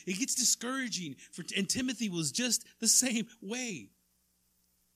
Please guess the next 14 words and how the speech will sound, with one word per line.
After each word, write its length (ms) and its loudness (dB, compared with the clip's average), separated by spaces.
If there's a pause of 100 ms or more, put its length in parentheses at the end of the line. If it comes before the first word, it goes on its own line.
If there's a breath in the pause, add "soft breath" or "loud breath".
(180)
You 60 -6
know, 80 -2
one 140 -4
pastor 320 -6
once 200 -4
said, 160 -2
"You 60 -6
know, 120 -6 (160 loud breath)
I 120 -2
love 200 -2
church. 340 -4
Church 220 -6
is 100 -2
great 300 -2